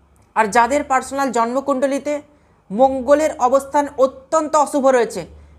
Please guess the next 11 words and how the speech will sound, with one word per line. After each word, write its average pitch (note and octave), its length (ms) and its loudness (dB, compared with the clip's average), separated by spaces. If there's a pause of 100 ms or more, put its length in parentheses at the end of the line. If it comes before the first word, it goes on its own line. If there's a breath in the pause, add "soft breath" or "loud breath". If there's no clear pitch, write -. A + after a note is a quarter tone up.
(180 soft breath)
তাদের A#3+ 300 2 (140)
বিবাহিত A#3+ 320 -2 (120)
জীবনে B3 340 -2
কিন্তু C4 220 -6 (280)
আরও A#3 140 2 (160)
ঝামেলা A3 380 -2 (540)
হবে A#3+ 260 4 (200)
অক্টোবর A#3 440 0
মাসে, - 220 -6 (520 soft breath)
এইটিন্থ C#4 600 -2 (220)
অক্টোবর A#3+ 440 0